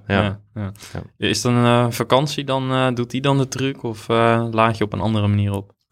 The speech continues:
Speaker 1: Ja, eh, dat kan. Maar ja, ik, ik ben <laughs> vaak naar het buitenland gegaan en uiteindelijk ben ik daar net zo van het werk.
Speaker 2: <laughs>
Speaker 1: Kijk, we, we zaten bijvoorbeeld in een due diligence traject. Eh, ja, dan, dan kan, kan ik wel gewoon zeggen, ik ben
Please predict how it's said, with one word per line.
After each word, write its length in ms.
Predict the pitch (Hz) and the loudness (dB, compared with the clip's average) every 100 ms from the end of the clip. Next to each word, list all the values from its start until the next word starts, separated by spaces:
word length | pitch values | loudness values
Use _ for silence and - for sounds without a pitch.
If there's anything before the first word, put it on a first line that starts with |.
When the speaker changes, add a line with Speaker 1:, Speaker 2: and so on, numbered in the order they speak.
| _ - - - - - - - - _ _ _ _ _ | _ -20 -20 -18 -18 -18 -20 -20 -20 _ _ _ _ _
Speaker 1:
Ja, 380 | _ 139 135 113 82 - - - _ _ - | _ 4 6 4 0 -8 -20 -20 _ _ -8
eh, 1300 | 92 95 95 92 92 92 90 90 90 87 85 87 87 | -2 0 2 2 2 0 0 -2 -2 -4 -6 -8 -10
dat 180 | 87 95 - | -12 -14 -2
kan. 360 | - 98 117 135 - _ _ _ _ | 2 2 2 -4 -12 _ _ _ _
Maar 180 | - 98 | -10 -2
ja, 180 | 98 87 | 0 0
ik, 240 | 87 - - | -4 -10 -12
ik 140 | 80 92 | -12 -6
ben 240 | 87 104 | 0 0
<laughs> 60 | - | 2
vaak 160 | 110 98 | 0 2
naar 80 | 98 | 2
het 60 | |
buitenland 380 | 92 101 98 92 | 4 4 2 -2
gegaan 380 | - 95 92 87 | -2 -2 0 0
en 60 | 90 | -4
uiteindelijk 340 | 87 92 90 | -2 0 0
ben 80 | 87 | -2
ik 60 | 85 | 0
daar 100 | 87 | 0
net 120 | 90 | 0
zo 60 | |
van 100 | - | -2
het 80 | 87 | -2
werk. 300 | 85 92 110 - 117 117 104 165 139 | 0 0 -2 -6 -2 0 2 2 2
Speaker 2:
<laughs> 560 | - 110 104 - - | 0 -6 -8 -12 -10
Speaker 1:
Kijk, 180 | - 101 | -2 2
we, 160 | 98 95 | 4 4
we 100 | 95 | 4
zaten 120 | 101 | 4
bijvoorbeeld 340 | 101 98 95 | 4 4 4
in 60 | 95 | 4
een 60 | 90 | 4
due 120 | 95 | 4
diligence 420 | 101 104 95 85 | 4 4 2 -2
traject. 500 | - 90 87 95 - 101 | 2 2 2 0 -6 -10
Eh, 320 | - 87 87 92 | -6 -4 -4 -2
ja, 100 | 90 | -2
dan, 100 | 90 - - | -4 -10 -14
dan 160 | - | -6
kan, 240 | 85 92 85 | -2 -2 2
kan 140 | 92 | 2
ik 60 | 92 | 4
wel 100 | 90 | 4
gewoon 140 | 87 | 4
zeggen, 200 | 92 92 | 4 4
ik 60 | |
ben 20 | 92 | 2